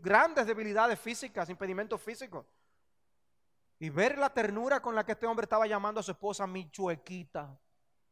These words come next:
Los dos con problemas serios, limitaciones físicas.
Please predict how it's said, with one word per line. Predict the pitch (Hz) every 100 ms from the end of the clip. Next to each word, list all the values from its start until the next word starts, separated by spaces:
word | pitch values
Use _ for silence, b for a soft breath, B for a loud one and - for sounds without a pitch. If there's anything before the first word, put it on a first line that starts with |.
| _ _ _ _ _ _ _ _ _
Los | 175 202 170
dos | 202 269
con | 302
problemas | 285 254 233 262 233
serios, | - 254 330 330 269 240
limitaciones | 220 220 220 233 302 -
físicas. | 262 311 359 339 240